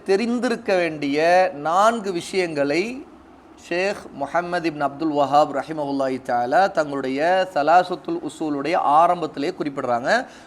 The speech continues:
முதலாவது அல் இல்மு, மார்க்கத்தின் கல்வி, அல்லாஹ்வை பற்றி, அவருடைய நபியை பற்றி, இஸ்லாமிய அடிப்படைகள்,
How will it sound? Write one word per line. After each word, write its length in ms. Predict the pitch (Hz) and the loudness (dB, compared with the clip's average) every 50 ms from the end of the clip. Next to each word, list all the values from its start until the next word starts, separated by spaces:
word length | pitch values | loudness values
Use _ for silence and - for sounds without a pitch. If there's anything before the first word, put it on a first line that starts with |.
| - - 151 | -14 -6 -2
முதலாவது 440 | 170 180 214 214 202 185 170 180 220 208 | 0 4 6 8 8 8 8 8 6 6
அல் 120 | 170 151 - 143 170 | 6 4 0 -2 0
இல்மு, 240 | 196 202 160 123 101 - - - - - - - - - - - - - - - - - - - - - - - - - - 135 147 | 0 0 -2 -6 -8 -12 -16 -20 -20 -20 -20 -20 -20 -20 -20 -20 -20 -20 -20 -20 -20 -20 -20 -20 -20 -20 -20 -20 -20 -18 -4 0 6
மார்க்கத்தின் 560 | 165 185 202 - - 208 - - 208 185 - - | 6 6 6 6 0 -4 -4 -4 -6 -4 2 4
கல்வி, 260 | 170 165 170 151 143 123 - - 147 | 4 4 4 2 -2 -2 0 0 6
அல்லாஹ்வை 340 | 156 170 180 170 175 175 165 175 | 10 12 12 12 10 6 2 -2
பற்றி, 280 | 185 165 - - 208 214 220 226 214 | -4 -6 -6 -6 -6 -4 -2 0 0
அவருடைய 260 | 185 165 151 151 143 147 | 0 0 0 0 0 0
நபியை 260 | 151 156 175 180 180 175 - | 0 2 2 0 0 0 -4
பற்றி, 240 | 175 175 - 202 208 196 175 143 | -6 -6 -6 -8 -6 -6 -6 -8
இஸ்லாமிய 600 | - - 175 175 175 175 175 175 175 180 180 190 196 208 220 233 233 - - - - - - - - - - - - - - - - - - - - - - - - - - - - 135 | -6 2 6 8 8 8 6 4 0 -4 -2 0 2 2 2 2 -2 -6 -12 -20 -20 -20 -20 -20 -20 -20 -20 -20 -20 -20 -20 -20 -20 -20 -20 -20 -20 -20 -20 -20 -20 -20 -20 -6 -2 -2
அடிப்படைகள், 600 | 156 170 196 185 - 196 185 180 175 175 151 143 | 0 0 -2 0 2 2 2 4 4 4 4 2